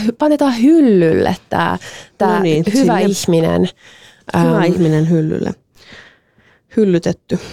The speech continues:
Speaker 1: Mm. Mut nyt oli, oli, oli myös sitten, tavallaan tässä on nyt vähän tällaiset eri saatanuudet, ö,
Speaker 2: Mm.
Speaker 1: taistelee, ö, kun Suomeen on tullut tää, ö,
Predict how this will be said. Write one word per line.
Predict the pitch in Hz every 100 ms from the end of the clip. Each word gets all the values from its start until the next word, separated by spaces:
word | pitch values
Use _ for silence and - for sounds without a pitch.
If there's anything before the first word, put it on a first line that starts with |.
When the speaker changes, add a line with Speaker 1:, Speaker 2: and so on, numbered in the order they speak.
| - 247
Speaker 1:
Mm. | 226 185 175 180 - _ _ _ _ _ _ _ _ _ -
Mut | 208
nyt | 220 262 294
oli, | 220 - - -
oli, | 196 190 -
oli | 196 202
myös | 202 190 190
sitten, | 190 - 190 - _ _ _ - - _ _ _ _
tavallaan | 214 214 214 202
tässä | 202 - 214
on |
nyt | 202 - -
vähän | 226 214
tällaiset | 196 190 196 202 _ - - -
eri | 277 311 208
saatanuudet, | - 208 185 170 175 160 160 - 190
ö, | - - 165 165 -
Speaker 2:
Mm. | 247 226
Speaker 1:
taistelee, | 175 - 165 - 165 160 160 170 - - - - - - -
ö, | 170 160 190
kun | - 170 165 - _ _ _ _ _ _ - _ -
Suomeen | 214 202 185 156
on | 160
tullut | 170 165 160 -
tää, | 165 160 160 - _ _ _ _ _ _ _ _ _
ö, | -